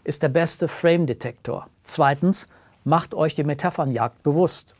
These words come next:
Fast alles, was wir sagen und denken, wird von Metaphern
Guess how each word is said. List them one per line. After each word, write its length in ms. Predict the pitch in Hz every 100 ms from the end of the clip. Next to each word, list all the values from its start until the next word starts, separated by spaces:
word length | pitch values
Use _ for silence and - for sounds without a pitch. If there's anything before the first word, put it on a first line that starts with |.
| -
Fast 300 | 185 170 - -
alles, 360 | 214 285 -
was 140 | 185 180
wir 100 | 151
sagen 320 | 156 196 196
und 220 | 160 143
denken, 320 | 170 202 135
wird 160 | 165 -
von 160 | 185
Metaphern 720 | 160 139 - 202 - 151 202